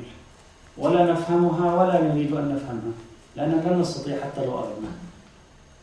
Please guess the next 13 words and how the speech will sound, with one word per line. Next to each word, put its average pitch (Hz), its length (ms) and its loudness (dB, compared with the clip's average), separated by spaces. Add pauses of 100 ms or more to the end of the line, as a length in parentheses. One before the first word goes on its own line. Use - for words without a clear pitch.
(160)
هي 175 220 0
شأن 202 380 -4
خاص - 380 -6
بالمعصوم، 139 580 -4 (1300)
هي 190 260 0
شيء 226 440 -2
من 139 400 0
وظائف 156 520 4
الإمام 160 460 -2
الحسين 160 680 0
التي 160 140 -4
اختص 208 360 -6
بها، 196 440 0